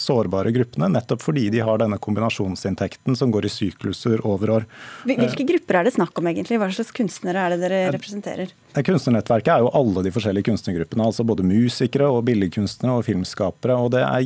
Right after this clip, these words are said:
Speaker 1: gjennomgående for alle disse gruppene at de har nettopp disse syklusene, hvor du har sykluser for produksjon og, det,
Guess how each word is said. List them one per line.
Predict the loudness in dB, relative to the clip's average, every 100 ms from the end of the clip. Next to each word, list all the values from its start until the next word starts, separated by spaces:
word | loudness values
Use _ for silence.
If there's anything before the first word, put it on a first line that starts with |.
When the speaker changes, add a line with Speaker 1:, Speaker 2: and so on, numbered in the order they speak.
| 2
Speaker 1:
gjennomgående | 0 0 -2 -2 -2 -2
for | -2 0
alle | 0 0 0
disse | -2 -2 -2
gruppene | -2 -2 -2 0 -2
at | -4
de | -2 -2
har | 0 -2
nettopp | -4 -6
disse | -6 -4 -4
syklusene, | -4 -4 -4 -4 0 0
hvor | 0
du | 0
har | 0 0
sykluser | -2 -4 -2 -2 -4
for | -2 -4
produksjon | -6 -10 -6 -2 2 4 2 0 -8 -20 -20 -6
og, | -2
det, | 0